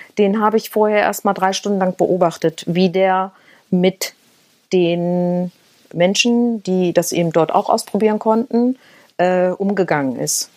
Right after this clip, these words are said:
und wie das ablief und ja, wie feinfühlig und achtsam der mit seinen, äh, wie heißt es?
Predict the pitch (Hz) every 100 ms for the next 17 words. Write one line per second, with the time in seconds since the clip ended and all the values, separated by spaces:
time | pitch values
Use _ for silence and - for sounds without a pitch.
0 | - 175 165 175 - 170 - 160 143 139
1 | - 165 156 156 156 - - - _ _
2 | _ 185 131 - _ 175 175 214 214 -
3 | 208 220 262 277 - - 240 233 240 254
4 | - 175 - 214 - - - 220 233 240
5 | 247 262 - - - _ 202 202 202 196
6 | 214 - _ _ _ 185 185 - 185 170
7 | 170 170 170 170 175 - 160 156 156 151
8 | 160 - _ _ _ _ _ _ _ _
9 | _ _ _ _ _ _ _ _ _ _
10 | _ - 156 143 165 - 311 -